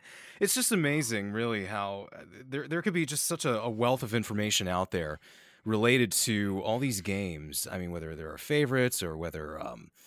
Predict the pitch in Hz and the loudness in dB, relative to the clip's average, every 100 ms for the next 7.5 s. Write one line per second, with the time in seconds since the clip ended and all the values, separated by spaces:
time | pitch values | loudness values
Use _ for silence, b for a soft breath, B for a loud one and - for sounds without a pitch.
0 | b b 104 110 101 113 104 98 95 101 | b b -2 -2 0 0 0 -4 -4 -4
1 | - - 110 107 101 92 87 104 104 101 | -2 -2 2 2 2 0 -4 -4 -4 -4
2 | 104 - 95 82 90 107 90 73 - 82 | -2 -2 -2 -2 0 2 0 -6 -6 -4
3 | 82 - - 82 - b b b 139 127 | -2 -4 -4 -4 -4 b b b 2 4
4 | 131 - - 185 180 170 160 131 131 110 | 6 6 6 2 0 0 0 0 0 2
5 | 110 120 95 87 80 82 87 92 95 - | 4 4 2 0 -2 -4 -4 0 0 2
6 | 147 131 123 107 95 98 165 151 101 95 | 0 -2 -2 0 0 0 0 2 2 2
7 | 104 98 98 95 | 0 2 0 0